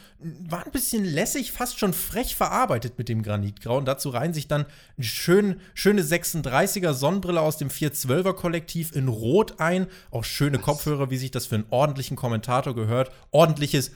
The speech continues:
Speaker 1: Kommentatorengeschirr, möchte ich fast sagen. Und das Jackett, das gab's auch noch. Und das war auch ganz fein gewählt. Das war ein, ein glitzerndes Marineblau. Das gibt Hoffnung. Das war der Look eines Champions.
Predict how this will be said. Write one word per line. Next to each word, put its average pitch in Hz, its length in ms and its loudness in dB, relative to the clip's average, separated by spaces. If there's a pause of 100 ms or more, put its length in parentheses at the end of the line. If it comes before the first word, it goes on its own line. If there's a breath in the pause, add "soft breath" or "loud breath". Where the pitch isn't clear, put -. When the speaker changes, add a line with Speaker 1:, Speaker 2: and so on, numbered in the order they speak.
(100)
Speaker 1:
Kommentatorengeschirr, 151 1500 2
möchte 123 280 0
ich 120 80 -6
fast - 260 -2
sagen. 127 400 2 (320 loud breath)
Und 151 560 4
das 131 200 2
Jackett, 165 480 0
das - 120 0
gab's 117 200 0
auch 175 240 2
noch. 156 260 0 (240 loud breath)
Und 127 200 0
das 123 180 0
war 120 260 -2
auch 104 180 -6
ganz 147 260 -4
fein 120 260 -4
gewählt. 110 320 -2
Das - 100 -4
war 107 100 -6
ein, 107 160 -2 (160 loud breath)
ein 113 160 -4
glitzerndes 120 480 -2
Marineblau. 120 840 0
Das 117 180 -2
gibt - 220 -4
Hoffnung. 135 280 0
Das 120 160 -2
war 131 120 2
der 135 140 2
Look 170 320 4
eines 180 360 2
Champions. 170 580 2